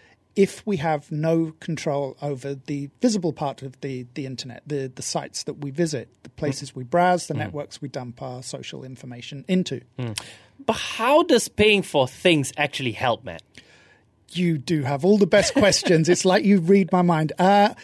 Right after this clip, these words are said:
Speaker 1: I don't know how many of our listeners are aware of Evgeny Morozov. Uh, he's a well-known futurist writer and academic based
Speaker 2: Mm-hmm.
Speaker 1: in the U S. Some of you may have read or heard of his book, The Net Delusion, which was, uh, I think that came out in about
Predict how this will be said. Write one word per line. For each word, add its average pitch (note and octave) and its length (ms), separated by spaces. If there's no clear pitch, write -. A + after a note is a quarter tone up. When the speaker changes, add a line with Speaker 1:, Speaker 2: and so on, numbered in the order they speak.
Speaker 1:
I G3 120
don't B3 340
know G#3+ 220
how G#3 340
many G3+ 300
of D#3+ 100
our D3+ 140
listeners D3+ 580
are D3 160
aware C#3+ 380
of C#3 280
Evgeny D3+ 420
Morozov. D3+ 680
Uh, C#3+ 240
he's D#3 220
a D#3 100
well-known E3 540
futurist D#3 560
writer C#3+ 300
and C3+ 80
academic C#3+ 520
based C3 220
Speaker 2:
Mm-hmm. G#2 80
Speaker 1:
in C3 80
the C3 80
U C#3 160
S. F#3+ 200
Some G3 280
of E3+ 140
you E3+ 80
may D#3 220
have C#3 320
read D3 420
or C#3+ 220
heard D3 180
of B2+ 80
his C3+ 160
book, - 300
The - 80
Net C#3 260
Delusion, D3 560
which - 240
was, C3+ 400
uh, C3 180
I C#3 60
think C#3 220
that A#2+ 100
came C3+ 200
out B2 120
in C3+ 80
about - 240